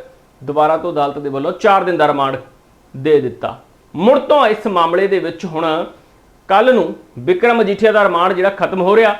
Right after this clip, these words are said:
ਮਾਫ਼ ਕਰਨਾ, ਛੇ ਤਰੀਕ ਨੂੰ ਰਿਮਾਂਡ ਖਤਮ ਹੋਣ ਤੋਂ ਬਾਅਦ ਬਿਕਰਮ ਮਜੀਠੀਆ ਦੀ ਪੇਸ਼ੀ ਹੋਣ ਜਾ ਰਹੀ ਆ। ਤਾਂ ਪੇਸ਼ੀ ਹੋਵੇਗੀ ਬਿਕਰਮ ਮਜੀਠੀਆ ਦੀ। ਅੱਜ ਪੇਸ਼ੀ ਦੇ ਵਿੱਚ ਕੀ ਬਿਕਰਮ ਮਜੀਠੀਆ ਦੀਆਂ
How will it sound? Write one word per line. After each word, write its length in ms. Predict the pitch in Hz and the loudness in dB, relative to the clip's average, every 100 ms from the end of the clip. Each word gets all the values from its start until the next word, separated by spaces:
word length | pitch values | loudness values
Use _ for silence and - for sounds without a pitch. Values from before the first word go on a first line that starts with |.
| - _ _ _ | -10 _ _ _
ਮਾਫ਼ 160 | 165 175 | -4 0
ਕਰਨਾ, 200 | 226 269 | 2 2
ਛੇ 220 | 254 262 | 4 2
ਤਰੀਕ 220 | 233 214 | 4 -2
ਨੂੰ 220 | 175 120 - - _ _ _ _ _ _ _ - | -4 -6 -10 -18 _ _ _ _ _ _ _ -6
ਰਿਮਾਂਡ 320 | 151 185 220 | 0 2 2
ਖਤਮ 320 | 214 208 233 | -2 -2 0
ਹੋਣ 260 | 202 208 220 | 0 0 0
ਤੋਂ 340 | 226 233 247 247 - _ _ _ _ - | 2 2 0 -4 -18 _ _ _ _ -16
ਬਾਅਦ 360 | 123 175 269 | 0 2 4
ਬਿਕਰਮ 360 | 240 233 233 240 | 2 0 2 2
ਮਜੀਠੀਆ 400 | 214 202 196 208 | 2 -2 0 0
ਦੀ 120 | 202 | 0
ਪੇਸ਼ੀ 480 | 214 202 190 - 220 | 0 0 0 0 -2
ਹੋਣ 260 | 175 165 151 | 0 -2 -2
ਜਾ 160 | 131 123 | 0 -2
ਰਹੀ 300 | 131 131 127 | -2 -6 -6
ਆ। 100 | 107 - _ _ | -8 -16 _ _
ਤਾਂ 280 | 180 190 202 | -2 0 0
ਪੇਸ਼ੀ 460 | 202 180 175 220 214 | 0 -2 -2 -4 0
ਹੋਵੇਗੀ 380 | 185 190 196 196 | 0 0 -2 -4
ਬਿਕਰਮ 320 | 160 185 180 | -4 -2 -4
ਮਜੀਠੀਆ 460 | 160 156 160 185 175 | -2 -4 -4 -2 -2
ਦੀ। 340 | 175 196 214 - - _ _ | -2 -4 -8 -16 -20 _ _
ਅੱਜ 240 | 165 170 185 - _ _ _ _ - - | -2 -2 -10 -14 _ _ _ _ -10 -4
ਪੇਸ਼ੀ 400 | 160 165 220 220 | -4 -4 -6 2
ਦੇ 120 | 214 | 2
ਵਿੱਚ 320 | 202 185 - 208 226 220 - _ _ _ | 2 -6 -2 2 2 0 -14 _ _ _
ਕੀ 180 | 247 294 | 0 0
ਬਿਕਰਮ 380 | 254 233 226 220 | 0 0 0 0
ਮਜੀਠੀਆ 640 | 190 160 180 - 208 214 | -2 -4 -6 -6 0 2
ਦੀਆਂ 400 | 196 180 190 190 | 2 -2 -2 -2